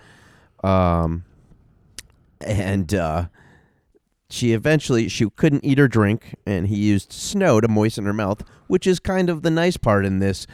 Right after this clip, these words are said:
uh, white trash version of The Notebook. Um,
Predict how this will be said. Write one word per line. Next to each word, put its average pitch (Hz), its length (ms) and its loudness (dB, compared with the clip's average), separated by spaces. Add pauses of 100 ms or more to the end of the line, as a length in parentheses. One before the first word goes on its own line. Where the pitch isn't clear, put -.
(340)
uh, 101 160 0
white 95 260 0
trash 95 400 -2 (220)
version 98 360 0
of 87 120 -2
The 95 80 -2
Notebook. 90 500 0 (460)
Um, 101 680 4